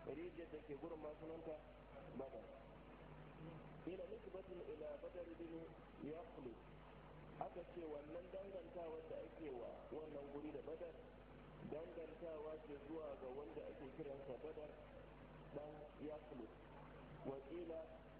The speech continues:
Makhlad. Ko kuma ka ce, a'a, Badar dan Makhlad. Bin Nadar, dan Nadar, bin Kinana, dan Kinana. Alladhi hafaraha, wanda shi ne ya haƙa rijiyar.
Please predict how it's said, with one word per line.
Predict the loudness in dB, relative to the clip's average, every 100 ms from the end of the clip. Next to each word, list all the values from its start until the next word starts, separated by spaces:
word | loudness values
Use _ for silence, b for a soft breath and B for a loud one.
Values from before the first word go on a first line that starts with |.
| -8 -2
Makhlad. | 0 0 -2 -2 -2 -2 -6 -8 -8 -8 -8 -6 -6
Ko | 2 2
kuma | 4 0
ka | 2 0
ce, | 0
a'a, | 0 0 0 -4
Badar | -2 0 0 -4 -4
dan | -2 -2 -2 -6 -8 -2
Makhlad. | 0 0 -2 -2 -2 -6 -8 -8 -8 -6 -6 -6 -6 -6 -6 -2
Bin | 2 2 2
Nadar, | 2 2 2 0 2
dan | 0 2
Nadar, | 0 0 0 -2 -4
bin | 0 0
Kinana, | 2 2 4 4 2
dan | 0 0
Kinana. | 0 2 2 2 0 -2 -6 -6 -4
Alladhi | 0 0 0 -2 0 0 0
hafaraha, | -2 0 0 0 0 0
wanda | 0 -2 0 -2
shi | -2 -2 0
ne | 2 2
ya | 2 2
haƙa | 0 0 0
rijiyar. | 0 0 0 -2